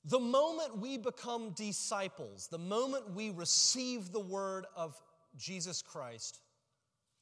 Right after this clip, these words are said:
though we are saved from sin and death, we enter into a life that is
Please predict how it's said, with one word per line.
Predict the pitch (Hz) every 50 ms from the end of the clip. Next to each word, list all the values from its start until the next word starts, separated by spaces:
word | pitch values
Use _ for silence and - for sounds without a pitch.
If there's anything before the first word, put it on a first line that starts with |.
| _ _ _ _ _ _ _ _ _ _ _ _ _ _ _ _ _ _ _ _ -
though | 131 123 156 247 269 294 277
we | 277 269 262
are | 254 233
saved | - - - - 311 311 302 285 226 170 139 123 127 143 165 170 175 - 185 _ _ _ _ _ _ _ _ _ _ _ _ _ - -
from | - - 220 196 160
sin | - - - - 240 247 233 214 185 165 143 131 127 - 165
and | 151 151 147 143 - 180 151 120
death, | 113 180 185 175 156 - - - - - _ _ _ _ _ _ _ _ _ _ _ _ _ _ _ _ _ _ _ _ _ _ -
we | 170 226 254 254 -
enter | 233 247 254 247 247 247 233
into | 214 220 190 196 202
a | 190
life | 175 170 175 190 196 196 190 - -
that | 185 -
is | 180 - -